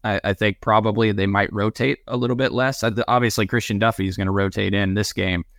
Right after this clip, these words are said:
but I would like to see them keep guys in the same position, um, and keep Cooper Beebe, if they can, just at left guard in his natural position there for the entirety of this game and see if that helps. And if it doesn't,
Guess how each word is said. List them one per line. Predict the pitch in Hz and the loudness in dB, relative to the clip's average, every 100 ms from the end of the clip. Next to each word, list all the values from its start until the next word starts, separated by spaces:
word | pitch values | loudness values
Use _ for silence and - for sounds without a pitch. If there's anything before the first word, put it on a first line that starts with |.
| - - - | -20 -20 -4
but | 110 | 2
I | 110 | 2
would | 117 | 4
like | 110 113 - | 2 2 0
to | |
see | 110 113 104 | -2 0 2
them | 98 98 | 0 0
keep | 117 95 | -2 -2
guys | 98 98 95 | 2 2 2
in | 101 | -2
the | 98 | -2
same | - 101 90 | -2 -2 -2
position, | 107 98 - 98 85 - - - _ | 0 0 0 -2 -2 -6 -20 -20 _
um, | - 101 92 92 | -4 -2 0 0
and | 92 101 | -2 0
keep | 117 - | -2 -2
Cooper | - 110 107 | -4 -2 0
Beebe, | 101 101 98 87 - | 2 2 2 0 -4
if | - 101 | -6 -2
they | 110 95 | 0 0
can, | - 101 95 | 0 0 0
just | 98 101 101 | 0 -2 -4
at | - | -2
left | 98 90 - | -2 -4 -2
guard | 95 95 92 - | 0 2 0 -2
in | 98 107 | -2 0
his | 87 | 0
natural | 101 92 90 92 90 | 0 -2 -2 -4 -4
position | 98 95 90 - 82 | -4 -2 -2 -2 -2
there | 87 82 - - - - | -2 -2 -4 -12 -20 -4
for | 113 | 0
the | 104 | 2
entirety | 98 90 120 113 101 95 | 2 2 0 2 2 2
of | 92 | 0
this | 95 - | -2 -2
game | 104 90 80 - 117 | -2 -2 -4 -6 -4
and | 104 | -4
see | - 101 | 0 0
if | 92 | 2
that | 107 87 | 0 0
helps. | - 87 - - _ | 0 -4 -6 -16 _
And | 117 | -2
if | 117 | -2
it | 104 | 0
doesn't, | 117 120 131 | 2 2 0